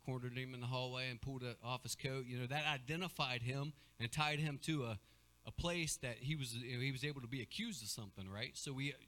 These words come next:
identity, right? They protect us, okay? If you've been out in the winter time, they provide you warmth, right? Protection from the cold. Um, I know when I was, you know, you wear boots and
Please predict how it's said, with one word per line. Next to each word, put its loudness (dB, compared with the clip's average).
identity, 2
right? 2
They 12
protect 4
us, -4
okay? -2
If -10
you've -6
been -2
out -4
in -6
the -6
winter -6
time, -4
they -6
provide -6
you -2
warmth, -8
right? -8
Protection -6
from -8
the -8
cold. -4
Um, -2
I 2
know -2
when -4
I -2
was, -6
you -8
know, -4
you -6
wear -8
boots -2
and -10